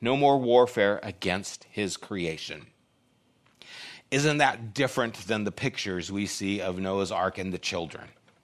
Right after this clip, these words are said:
It's like, "Oh, there's the bow. Oh, yeah, that's the weapon God used to wipe out everything." Right? Again, a story is being told.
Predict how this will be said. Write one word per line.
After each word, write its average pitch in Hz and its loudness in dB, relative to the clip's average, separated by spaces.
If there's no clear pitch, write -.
It's - -12
like, 160 -2
"Oh, 220 2
there's 190 2
the 196 4
bow. 165 6
Oh, 208 2
yeah, 247 10
that's 196 4
the 165 0
weapon 147 6
God 110 4
used 104 -4
to 92 -10
wipe 120 4
out 110 4
everything." 71 -10
Right? - -2
Again, 131 2
a 113 -4
story 196 -2
is 170 -4
being 156 -2
told. - -2